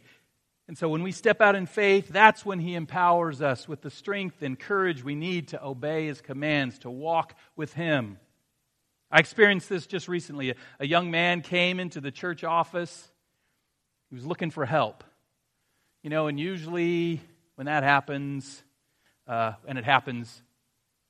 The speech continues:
a lot more now than it used to in our old place,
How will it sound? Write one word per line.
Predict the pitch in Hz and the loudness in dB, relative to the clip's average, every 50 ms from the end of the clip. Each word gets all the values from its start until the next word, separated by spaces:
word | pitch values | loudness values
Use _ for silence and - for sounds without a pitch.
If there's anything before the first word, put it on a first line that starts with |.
| _ - | _ -2
a | 117 | -2
lot | 123 127 156 | -2 -2 -2
more | 139 131 131 | -4 -6 -4
now | 127 117 107 107 107 110 | -2 -2 -2 -2 -2 -4
than | 113 117 113 | -4 -6 -10
it | 120 | -12
used | 127 120 101 - - - - | -12 -14 -16 -16 -16 -16 -16
to | - - 101 110 131 - _ _ _ | -14 -14 -14 -16 -16 -18 _ _ _
in | 113 110 | -14 -12
our | 107 101 98 - _ _ _ _ _ _ _ _ | -12 -12 -12 -14 _ _ _ _ _ _ _ _
old | - 135 131 131 127 117 | -8 -6 -6 -6 -6 -8
place, | - - 117 113 113 120 143 143 - - - - - | -8 -6 -4 -4 -2 -2 -4 -6 -8 -14 -18 -20 -20